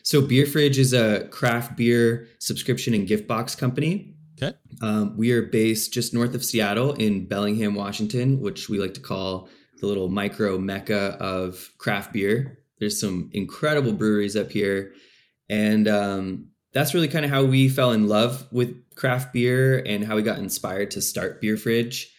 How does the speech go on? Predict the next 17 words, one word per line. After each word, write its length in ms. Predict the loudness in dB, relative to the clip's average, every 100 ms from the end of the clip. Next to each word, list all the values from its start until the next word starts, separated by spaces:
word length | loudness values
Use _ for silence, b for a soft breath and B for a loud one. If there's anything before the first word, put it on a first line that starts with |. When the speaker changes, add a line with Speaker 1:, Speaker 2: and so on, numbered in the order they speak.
| b b b b
Speaker 1:
So 340 | -2 6 8 8
what 220 | 6 6
we 120 | 4
do 320 | 6 6 8
is 200 | 6 4
curate 500 | 0 2 4 4 2
craft 380 | -2 -4 -4 -2
beer 200 | 2 2
boxes 580 | 0 -4 -4 -4 -2 0
based 260 | 0 2 2
on 180 | 2 2
people's 380 | 0 0 0 0
style 360 | -2 -4 -4
preference. 720 | -4 -4 0 0 0 -4 -8 -8
If 140 | -2
you 80 | 0
love 340 | 0 0 -4